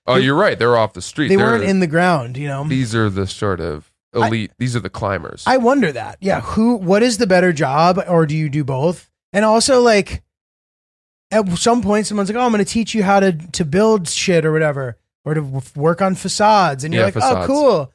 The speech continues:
Speaker 1: Mm.
Speaker 2: And you don't even know what that is. And then you go for your first day with your dad, and all of a sudden you're forty floors above the ground.
Speaker 1: Yeah.
Speaker 2: And are you just, are, is your dad just like, "Oh, don't worry, you'll get used to it"? And you do?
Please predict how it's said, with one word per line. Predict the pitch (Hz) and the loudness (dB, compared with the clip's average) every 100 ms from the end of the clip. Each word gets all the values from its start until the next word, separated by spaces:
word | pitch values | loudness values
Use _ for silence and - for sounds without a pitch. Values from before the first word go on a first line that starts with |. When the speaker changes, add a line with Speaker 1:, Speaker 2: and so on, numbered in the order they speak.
| - | -14
Speaker 1:
Mm. | 107 170 | -6 0
Speaker 2:
And | 190 | 2
you | |
don't | 196 | 2
even | 202 185 160 | 2 2 2
know | 156 | 2
what | 165 160 | 2 0
that | 151 143 | -2 0
is. | 147 196 170 - | 0 -2 -4 -6
And | 180 175 | 0 2
then | 175 175 175 165 - | 4 4 2 0 -2
you | 165 | -4
go | 156 156 156 | 0 2 2
for | 175 | -2
your | 156 | -6
first | 131 151 151 | -4 -6 -4
day | 143 | -6
with | 147 | -4
your | 151 | -4
dad, | 135 127 135 156 175 _ _ _ - | -4 -4 -2 -2 -4 _ _ _ -4
and | 175 | 0
all | 170 | 0
of | 160 | 0
a | |
sudden | - 160 | -2 -2
you're | 151 139 | -4 -6
forty | - 156 147 151 139 _ _ _ _ _ _ _ | -6 -4 -2 -2 -6 _ _ _ _ _ _ _
floors | - - 160 143 147 | -16 -8 -6 -4 -4
above | 135 139 135 117 | -4 -6 -6 -10
the | 147 | -10
ground. | 123 123 151 190 | -10 -4 -2 0
Speaker 1:
Yeah. | 180 85 87 - _ _ _ _ _ _ _ - | -2 -4 -6 -8 _ _ _ _ _ _ _ -2
Speaker 2:
And | 180 | 2
are | 175 | 2
you | 175 | 0
just, | 160 175 - | -2 -6 -2
are, | 196 202 | -2 -2
is | 196 190 | -2 0
your | 185 | 2
dad | 175 170 180 | 2 2 2
just | 160 | 0
like, | 190 | 0
"Oh, | 190 | 2
don't | 175 160 | 2 0
worry, | 127 135 | -2 -2
you'll | 160 | 0
get | 165 | 0
used | 143 135 - | -2 -6 -4
to | |
it"? | 143 139 135 _ _ _ _ | -4 -4 -8 _ _ _ _
And | 175 175 | -2 0
you | 160 147 | 0 0
do? | 156 170 208 | 2 2 0